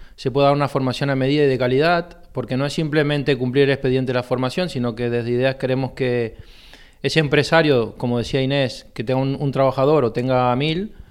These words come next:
pueda hacer una formación a medida de la necesidad que tenga. Y eso un poco trabajamos desde Ideas, con los profesionales que tenemos, con los colaboradores, eh, para poder llevar una formación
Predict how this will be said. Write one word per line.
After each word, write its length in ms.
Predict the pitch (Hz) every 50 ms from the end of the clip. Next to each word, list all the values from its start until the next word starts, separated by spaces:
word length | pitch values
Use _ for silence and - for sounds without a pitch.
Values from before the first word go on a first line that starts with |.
| - - - - -
pueda 180 | - 135 135 139
hacer 160 | 135 - 147
una 140 | 143 147 139
formación 400 | - 151 143 143 131 - 156 156
a 60 | 156
medida 280 | 151 143 147 156 160 156
de 140 | 139 147 147
la 160 | 151 151 147
necesidad 560 | 147 143 - 151 131 - 135 135 151 160 147
que 100 | 131 123
tenga. 400 | 107 113 113 113 107 101 101 104 - -
Y 260 | - - 113 113 117 117
eso 240 | 120 123 - 147
un 80 | 139 120
poco 200 | 139 135 131 139
trabajamos 680 | 127 127 131 120 - 135 135 139 123 113 110 - - - - - - - - - - -
desde 180 | 113 104 117
Ideas, 360 | 117 120 143 160 165 160 160
con 120 | - 160 135
los 80 | 120
profesionales 440 | - 123 110 113 113 120 123 123 120
que 100 | 123 123
tenemos, 580 | 110 120 123 143 160 170 170 175 185 190 - -
con 140 | - - 117
los 100 | 113 110
colaboradores, 880 | - 117 113 110 107 110 107 107 117 139 160 165 165 175 190 - - - - - - - - - - - - - - -
eh, 680 | - 131 127 127 127 123 120 120 120 120 120 120 117 117 117 117 113 113 110 107 -
para 320 | - 120 120 127 123 110
poder 260 | - 131 123 127 135 139
llevar 200 | 143 139 139 135
una 160 | 143 147 147
formación 600 | - - 147 143 151 143 - 170 175 185 208 214